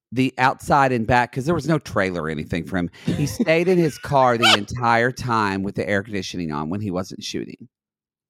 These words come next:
Speaker 2: I would do that.
Speaker 1: It was like a
Speaker 2: If there was
Speaker 1: ninety
Speaker 2: no
Speaker 1: degree
Speaker 2: trailer.
Speaker 1: de-, ga-, ninety degree day in Los Angeles. Anyway, Punky played the bouncer, and
Speaker 2: She's actually funny on the show. I just gotta
Speaker 1: Oh.
Speaker 2: stop watching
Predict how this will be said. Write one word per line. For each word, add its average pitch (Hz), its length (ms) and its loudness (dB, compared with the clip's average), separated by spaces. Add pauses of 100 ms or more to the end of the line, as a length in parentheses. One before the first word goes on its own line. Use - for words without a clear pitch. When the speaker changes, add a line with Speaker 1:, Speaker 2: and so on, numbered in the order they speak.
(560)
Speaker 2:
I 127 140 4
would 208 160 2
do 120 140 2
that. 101 340 -4 (460)
Speaker 1:
It 139 80 2
was 165 160 -2
like 196 160 0
a - 20 4
Speaker 2:
If 180 60 0
there 131 240 4
was 127 120 2
Speaker 1:
ninety 170 60 0
Speaker 2:
no 160 60 2
Speaker 1:
degree - 80 -4 (160)
Speaker 2:
trailer. - 160 0
Speaker 1:
de-, 107 120 -4 (320)
ga-, 107 240 0 (360)
ninety 160 420 2
degree 151 360 -2
day 117 280 4
in 110 80 2
Los 101 240 -2
Angeles. 92 380 -4 (340)
Anyway, 147 280 2
Punky 190 460 0
played 160 280 -2
the 135 80 0
bouncer, 135 720 2 (1120)
and 123 640 4
Speaker 2:
She's 381 240 0
actually 440 300 2 (140)
funny 269 200 -4
on 156 100 -2
the 120 80 -2
show. 113 220 0
I 143 100 0
just 277 220 -6
gotta 127 180 2
Speaker 1:
Oh. 156 80 8
Speaker 2:
stop 113 180 -2
watching 123 300 -2